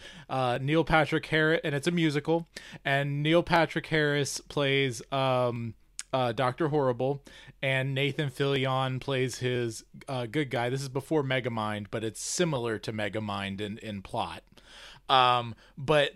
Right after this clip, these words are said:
they do a fantastic job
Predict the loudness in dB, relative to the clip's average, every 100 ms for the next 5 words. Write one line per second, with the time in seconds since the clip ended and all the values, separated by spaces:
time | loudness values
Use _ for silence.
0 | -2 2 4 2 2 2 4 2 0 0
1 | -2 -2 -2 -4 -6 -6 -8 -12 -14 -6
2 | 2 4 4 2 -4 -8 -10 -8 -4 -2
3 | -4 -6 -12 -14